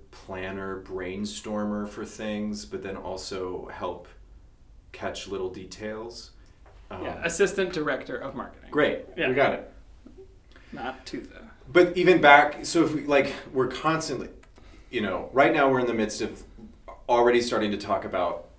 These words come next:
Speaker 1: what plays we're gonna do in twenty twenty-three.
Speaker 2: Yeah.
Speaker 1: And then come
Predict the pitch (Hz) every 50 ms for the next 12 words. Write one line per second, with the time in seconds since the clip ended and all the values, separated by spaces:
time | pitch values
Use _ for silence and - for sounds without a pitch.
0 | - - 104 98 107 104 104 - 117 107 95 92 95 95 95 92 85 92 92 90
1 | 87 - 110 95 92 - - 85 80 78 - - 58 60 - - - - - 190
2 | 175 - - - - - - - 117 117 117 120 120 120 107 113 - - 139 131
3 | 131 131 131 131 -